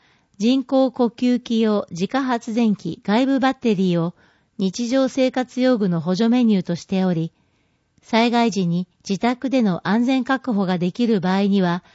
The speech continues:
かかりつけ医と相談の上で自宅で療養を続けるなど、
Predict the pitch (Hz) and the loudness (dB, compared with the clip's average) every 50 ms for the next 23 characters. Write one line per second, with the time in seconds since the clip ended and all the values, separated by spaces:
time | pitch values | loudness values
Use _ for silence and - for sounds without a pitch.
0 | _ _ _ - - 196 185 - 233 247 262 262 240 - - - - 262 254 226 | _ _ _ -8 -6 -6 -2 -2 0 0 0 -2 -4 -6 -8 -4 -2 0 0 0
1 | - - 175 160 - - - - 196 208 196 214 214 208 208 202 202 202 202 196 | -2 -4 -6 -6 -8 -8 -6 -2 0 0 2 2 2 2 2 2 2 2 2 0
2 | 185 - 160 165 175 - _ _ _ _ _ _ - 180 165 - 220 247 247 - | 0 -2 -4 -6 -6 -10 _ _ _ _ _ _ -12 -8 -4 -2 -2 -2 -2 -4
3 | 247 202 240 240 226 180 202 208 233 240 240 240 240 233 226 226 226 - - 208 | -4 -2 0 0 0 2 2 4 4 4 4 4 4 2 2 0 -2 -2 -4 -6
4 | 202 208 208 - 220 214 214 208 196 208 196 156 160 160 175 | -6 -4 -2 -2 0 2 2 2 2 2 0 0 -2 -4 -6